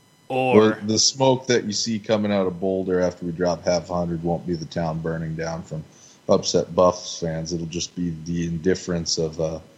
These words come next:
Speaker 2: Colorado fans going home and smoking a joint.
Speaker 1: Or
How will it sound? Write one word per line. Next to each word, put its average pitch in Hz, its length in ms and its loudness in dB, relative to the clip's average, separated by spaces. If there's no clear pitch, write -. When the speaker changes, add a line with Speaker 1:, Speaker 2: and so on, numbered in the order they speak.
Speaker 2:
Colorado 92 480 6
fans 85 380 -4
going 87 240 0
home 85 240 -6
and 78 100 -8
smoking 80 480 -6
a 78 80 -12
joint. 80 220 -8
Speaker 1:
Or 127 640 -2